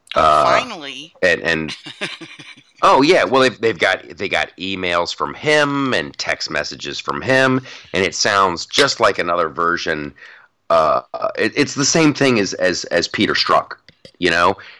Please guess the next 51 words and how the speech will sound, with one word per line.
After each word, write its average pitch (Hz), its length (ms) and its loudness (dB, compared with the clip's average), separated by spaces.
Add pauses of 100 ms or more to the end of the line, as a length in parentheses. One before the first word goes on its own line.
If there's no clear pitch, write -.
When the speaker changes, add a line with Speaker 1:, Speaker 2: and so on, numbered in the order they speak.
Speaker 2:
it's - 200 -4
like, 95 160 2
"Oh, 147 240 6
who 113 160 0
are 131 60 2
we 135 80 0
gonna 135 160 0
contact 127 640 0
if 90 140 -16
you 127 120 -2
go 131 180 0
away? 127 420 2
Who's 113 240 -6
gonna 131 160 2
be 120 140 2
this? 127 360 2
Can 110 160 -4
you 95 80 2
help 110 160 4
us 117 80 -2
out 113 120 2
with 104 100 -4
that? 127 220 2
How 113 120 -2
you 117 140 0
do?" 123 140 -4 (280)
Just 120 160 -8
like 117 180 -2
all 127 440 2 (220)
contingency 123 800 -2
plans 104 600 0
and 71 220 -4
"don't 110 260 2
worry" 98 500 4
and 65 140 -8
"Trump 110 340 -2
won't 107 140 -2
be 107 100 -2
president" 92 460 2
and 87 80 -2
all 85 80 2
this 90 140 -2
stuff. 90 160 -6
Now, 101 100 2
don't, 180 320 2 (400)
let's 147 380 0
not 196 160 4
forget 151 320 0
Bruce 170 220 0
Ohr's 143 300 0
wife, 147 640 -2